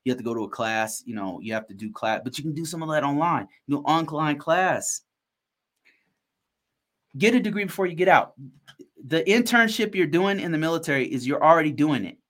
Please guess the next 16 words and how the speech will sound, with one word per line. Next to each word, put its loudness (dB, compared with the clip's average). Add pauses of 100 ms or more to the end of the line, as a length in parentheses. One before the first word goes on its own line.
You're 2
literally 2
already 2
doing -2
an -6
internship. -12
When -2
you -2
get -2
out, 2
you'll -4
be 2
able 0
to -8
say, -4
"Well, 0